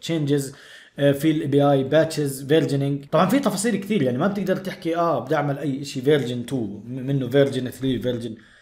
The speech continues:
يعني غلط هيك بيصير. في، في احكام وشروط للموضوع. طبعًا هذا الاشي احنا ذاكرينه في ال، في الكورس. طيب من، بتروح للجافا بين فاليديشنز، تمام؟ السبرينج بوت عنده لايبرري جدًا قوية للفاليديشنز.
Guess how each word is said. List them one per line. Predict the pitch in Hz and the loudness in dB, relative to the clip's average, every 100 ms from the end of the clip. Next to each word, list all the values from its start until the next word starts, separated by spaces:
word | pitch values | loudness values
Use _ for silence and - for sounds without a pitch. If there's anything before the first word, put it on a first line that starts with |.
| _ _ _ | _ _ _
يعني | - 135 139 147 | -2 0 4 4
غلط | 156 - | 4 2
هيك | 131 127 | -6 -6
بيصير. | 110 120 107 - | -8 -6 -8 -10
في، | - 143 135 | -4 -2 -2
في | 135 151 147 139 | -4 -4 -4 -6
احكام | - 170 160 | -2 0 0
وشروط | 143 139 151 147 | 0 -2 -4 -2
للموضوع. | 135 131 135 151 202 - - _ _ _ _ _ - | -4 -2 -2 -2 -2 -6 -20 _ _ _ _ _ -2
طبعًا | 175 185 | 2 4
هذا | 180 | 2
الاشي | 175 - | 0 -4
احنا | 151 147 | -6 -2
ذاكرينه | 143 151 156 143 | -2 -2 -4 -4
في | - | -4
ال، | 135 127 127 | -4 -4 -8
في | - | -10
الكورس. | 120 110 101 98 - _ _ - _ | -10 -10 -12 -14 -20 _ _ -20 _
طيب | 180 127 - - _ _ _ _ _ _ _ _ _ - | 2 2 -2 -16 _ _ _ _ _ _ _ _ _ -4
من، | 143 180 202 196 | 0 2 2 2
بتروح | - 262 214 | 4 4 6
للجافا | 185 165 139 202 175 175 | 4 4 4 4 6 2
بين | 143 175 175 | 2 0 2
فاليديشنز، | 147 135 151 143 113 107 104 - - | 2 2 2 2 -2 -6 -8 -12 -2
تمام؟ | 143 143 151 | 2 2 0
السبرينج | 135 - 196 262 185 | -6 -2 2 2 2
بوت | 190 185 175 - | 0 0 0 -2
عنده | 175 151 | -2 2
لايبرري | 185 214 190 160 | 4 4 2 0
جدًا | 160 208 214 | 0 0 -2
قوية | 196 175 165 147 139 143 | 0 0 0 0 4 4
للفاليديشنز. | 135 135 131 131 123 113 110 104 - | 2 0 -2 -2 -4 -4 -6 -8 -12